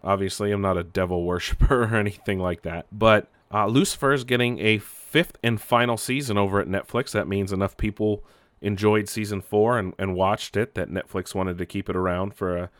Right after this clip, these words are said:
for another episode, and it's gonna get to end on their own terms. It's always good when a show gets to do that. Not a lot of shows get that chance.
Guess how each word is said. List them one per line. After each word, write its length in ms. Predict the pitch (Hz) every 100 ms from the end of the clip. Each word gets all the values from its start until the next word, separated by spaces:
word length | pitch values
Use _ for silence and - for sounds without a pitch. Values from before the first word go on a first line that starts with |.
| _ _
for 140 | -
another 340 | 92 95 101 69
episode, 540 | 87 87 - 95 117
and 160 | 90 90
it's 140 | -
gonna 180 | 98 95
get 160 | 95
to 160 | - -
end 220 | 101 107
on 160 | 101 104
their 180 | 107 104
own 160 | 110
terms. 380 | - 107 104 123
It's 100 | -
always 220 | 107 104
good 160 | - 107
when 160 | 104
a 20 | 95
show 400 | - 101 95 - _ _ _ _
gets 240 | - 98 -
to 100 | -
do 180 | 92 92
that. 220 | 87 80
Not 160 | 90 95
a 20 |
lot 180 | 92 92
of 80 | 90
shows 520 | - 95 92 95 - _ _
get 180 | 107 101
that 180 | 90 -
chance. 500 | - 80 76 -